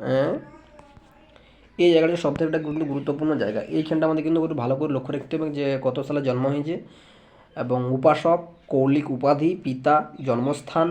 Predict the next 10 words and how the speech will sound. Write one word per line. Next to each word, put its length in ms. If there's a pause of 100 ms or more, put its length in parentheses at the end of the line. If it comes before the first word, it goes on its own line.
(640)
কে 140
কী 140
বলেছিল। 400 (260)
আর 120
একটা 140
জায়গা 240
হচ্ছে 160
সেটা 240
হচ্ছে, 260 (100)
আহ, 560